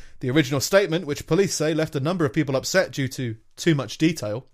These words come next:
<laughs> read, "The suspect has very little chest or pubic hair,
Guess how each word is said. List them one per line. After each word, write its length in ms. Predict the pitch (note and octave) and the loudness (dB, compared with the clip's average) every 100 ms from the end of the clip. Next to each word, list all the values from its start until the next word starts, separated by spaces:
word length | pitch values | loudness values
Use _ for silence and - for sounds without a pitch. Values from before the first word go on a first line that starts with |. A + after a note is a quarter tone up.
| - - E3 | -18 -14 -14
<laughs> 340 | - - - | -14 -20 0
read, 280 | D3+ D#3+ D#3 | 4 6 4
"The 140 | - D3+ | 0 2
suspect 460 | A#3+ A#3 A3+ - | 2 4 0 0
has 240 | D#3 D#3+ B2 | 0 2 2
very 220 | G#3 A#3+ | 2 2
little 240 | G#3 E3 | -2 -4
chest 320 | - F3+ D#3+ | 0 0 2
or 80 | C3+ | -2
pubic 380 | - F3 C3 - | 0 0 0 -2
hair, 240 | A2+ C#3+ | -2 -4